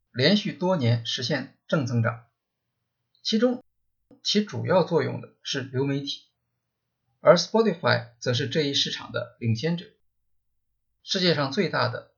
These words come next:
音乐分销渠道。二零二一年五月，苹果和亚马逊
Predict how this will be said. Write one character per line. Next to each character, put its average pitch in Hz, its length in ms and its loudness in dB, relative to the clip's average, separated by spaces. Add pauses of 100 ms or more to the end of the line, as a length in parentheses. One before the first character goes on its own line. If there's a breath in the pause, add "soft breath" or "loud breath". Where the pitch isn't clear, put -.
音 139 160 -6
乐 123 160 0
分 127 200 -6
销 123 180 -4
渠 117 160 -8
道。 113 260 -8 (1800)
二 202 140 8
零 220 120 10
二 214 120 12
一 220 80 6
年 190 260 4
五 110 140 -8
月， - 280 -4 (540)
苹 214 220 4
果 - 280 -6 (140)
和 - 180 0
亚 135 160 4
马 120 140 2
逊 143 340 -4